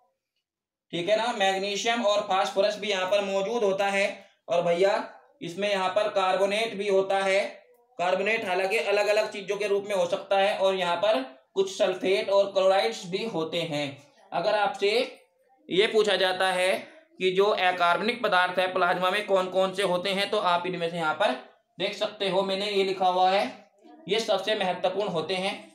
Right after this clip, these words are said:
क्या? पोटेशियम होता है, सोडियम होता है, कैल्शियम होता है, मैग्नीशियम होता है, फास्फोरस होता है और कार्बोनेट होता है,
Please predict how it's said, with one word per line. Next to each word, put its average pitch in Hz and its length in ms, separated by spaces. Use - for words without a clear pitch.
क्या? 170 180
पोटेशियम 202 600
होता 196 320
है, 196 340
सोडियम 190 440
होता 196 300
है, 190 260
कैल्शियम 180 460
होता 190 280
है, 190 200
मैग्नीशियम 202 640
होता 190 300
है, 190 180
फास्फोरस 208 560
होता 190 280
है 190 180
और 190 260
कार्बोनेट 180 640
होता 190 320
है, 180 260